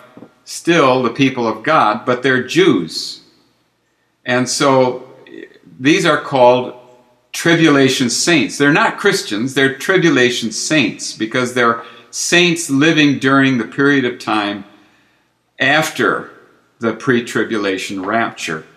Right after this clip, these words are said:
Now, in this way, John Nelson Darby allowed people to think of Jesus coming back to rule on earth.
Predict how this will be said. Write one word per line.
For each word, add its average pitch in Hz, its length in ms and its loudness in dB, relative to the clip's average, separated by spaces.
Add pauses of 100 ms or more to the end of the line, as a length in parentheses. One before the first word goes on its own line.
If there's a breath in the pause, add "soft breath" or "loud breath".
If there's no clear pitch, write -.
(2000)
Now, 117 280 2
in 127 180 4
this 165 240 0
way, 131 560 0
John 123 320 0
Nelson 120 340 0
Darby 120 500 0
allowed 117 520 0
people 120 300 -4
to 107 80 -10
think 151 320 -2
of 110 120 -8
Jesus 110 380 -4
coming 101 320 -4
back 104 280 -2
to 101 80 -6
rule 113 280 -2
on 98 200 -4
earth. 151 360 0